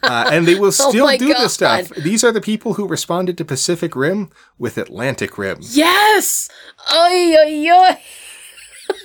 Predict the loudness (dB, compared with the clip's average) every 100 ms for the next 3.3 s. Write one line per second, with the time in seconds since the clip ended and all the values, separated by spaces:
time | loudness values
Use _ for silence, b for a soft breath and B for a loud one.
0 | -6 -2 0 0 0 -2 -4 -2 0 0
1 | -2 -2 -2 0 0 0 0 0 -4 -8
2 | -6 -4 -4 -4 -6 -6 -6 -4 -4 -2
3 | -4 -6